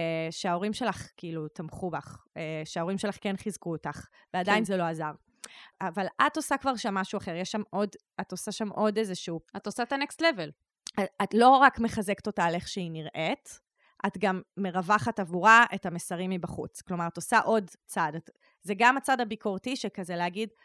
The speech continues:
Speaker 1: "אוקיי, בוא, כאילו, בוא ננשום עמוק כזה, זה לא באמת ככה צריך להיראות", ואת גם מחזקת אותה על מי שהיא.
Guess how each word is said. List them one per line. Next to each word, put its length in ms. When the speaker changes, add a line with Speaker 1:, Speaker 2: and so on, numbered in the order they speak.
Speaker 1:
"אוקיי, 320
בוא, 200
כאילו, 580
בוא 220
ננשום 520
עמוק 440
כזה, 380
זה 220
לא 240
באמת 360
ככה 240
צריך 260
להיראות", 460
ואת 200
גם 160
מחזקת 380
אותה 180
על 100
מי 120
שהיא. 280